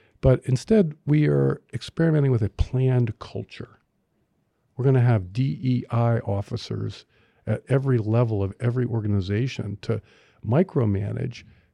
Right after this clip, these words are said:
people's, um, relationships, uh, professionally, socially.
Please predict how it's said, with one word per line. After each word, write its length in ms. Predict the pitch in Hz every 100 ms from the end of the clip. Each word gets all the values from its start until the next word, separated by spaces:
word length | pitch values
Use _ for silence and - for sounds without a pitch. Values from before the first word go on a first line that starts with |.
| -
people's, 640 | 123 117 113 107 101 - -
um, 480 | 117 117 - - -
relationships, 880 | 120 117 214 - - - - - - _ _ _ _ _ - 98
uh, 180 | - - 120
professionally, 840 | - 110 135 139 143 127 123 123 117 _
socially. 680 | - 113 123 - 131 131 127